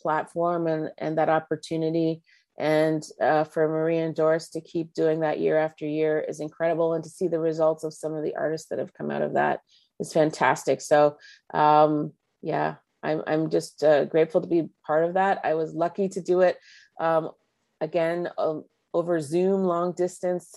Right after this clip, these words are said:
um, from Uxbridge to Guelph because of the pandemic. So, um, yeah, the pandemic has been an interesting, um,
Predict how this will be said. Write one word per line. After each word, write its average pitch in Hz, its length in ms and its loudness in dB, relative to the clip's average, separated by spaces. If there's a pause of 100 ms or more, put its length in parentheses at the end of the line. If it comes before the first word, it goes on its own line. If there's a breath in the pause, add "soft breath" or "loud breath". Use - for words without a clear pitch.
um, 156 540 0 (260)
from 160 160 -8
Uxbridge 165 460 -6
to 165 100 -2
Guelph 170 400 6
because 160 300 -2
of 160 100 -4
the 160 60 -6
pandemic. 165 640 0
So, 165 340 -2 (520 soft breath)
um, 170 540 2
yeah, 185 300 6
the 180 200 2 (120)
pandemic 214 460 4
has 233 120 2
been 202 240 6
an 196 220 0
interesting, 202 840 2
um, 175 580 -2